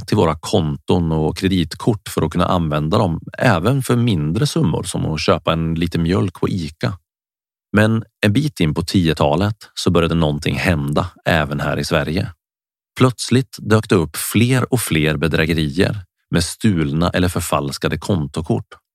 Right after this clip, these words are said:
Fler och fler förbrytare började beställa nya kontokort i andra människors namn, bara för att hålla vakt vid deras brevlådor och fiska upp kortet utan att kontoinnehavaren märkte någonting.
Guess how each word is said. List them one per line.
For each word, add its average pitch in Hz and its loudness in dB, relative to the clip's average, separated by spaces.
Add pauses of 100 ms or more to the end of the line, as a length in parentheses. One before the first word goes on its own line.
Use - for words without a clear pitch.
(640)
Fler 131 2
och 120 0
fler 78 0
förbrytare 80 -2
började 92 0
beställa 85 0
nya 95 2
kontokort 80 -2
i 123 2
andra 87 0
människors 92 -2
namn, 113 -2 (500)
bara 87 4
för 85 2
att 76 0
hålla 87 4
vakt 104 -2
vid 120 0
deras 87 -2
brevlådor 87 0
och 95 -2
fiska - -2
upp 143 0
kortet - -4
utan 107 0
att 117 -4
kontoinnehavaren 82 0
märkte 107 0
någonting. - -4